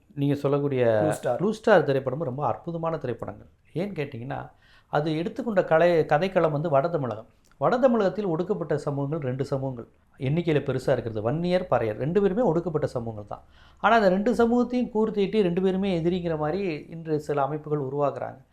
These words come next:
Speaker 1: அவன் ரெண்டு பேருமே உழைக்கும் வர்க்க தோழன். வன்னியரும் பறையரும் சேர்ந்து தான் உங்களுக்கு மொழி வழி போராட்டத்தில் ஈடுபட்டு, அவன் தான் நக்சல் போராட்டத்தில் ஈடுபட்டது வன்னியர்களும் பறையர்களும் தான். வன்னியர் சங்கமே நக்சல் அமைப்பு.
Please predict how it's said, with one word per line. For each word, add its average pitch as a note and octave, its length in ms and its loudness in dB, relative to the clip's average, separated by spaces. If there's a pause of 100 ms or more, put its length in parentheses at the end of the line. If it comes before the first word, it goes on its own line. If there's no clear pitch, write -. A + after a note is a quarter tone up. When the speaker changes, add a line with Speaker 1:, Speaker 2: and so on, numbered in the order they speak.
(460)
Speaker 1:
அவன் G#3+ 300 4
ரெண்டு A3 220 2
பேருமே C4+ 200 4
உழைக்கும் G#3+ 360 4
வர்க்க D#3+ 220 2
தோழன். A#2 320 -2 (140)
வன்னியரும் A3 520 4
பறையரும் G3+ 340 4
சேர்ந்து F3 360 -2
தான் D3 320 -2 (360)
உங்களுக்கு E3 360 -2
மொழி F#3+ 280 4
வழி G3+ 220 4
போராட்டத்தில் D#3+ 560 2
ஈடுபட்டு, C3+ 600 -4 (840)
அவன் G3 220 4
தான் A#3 140 8
நக்சல் G3 320 0
போராட்டத்தில் F3+ 460 6
ஈடுபட்டது F3 440 2
வன்னியர்களும் E3 500 -2
பறையர்களும் C#3 440 -4
தான். B2 180 -10 (280)
வன்னியர் A3+ 380 6
சங்கமே A3 320 4
நக்சல் F#3 440 2
அமைப்பு. D3 340 -2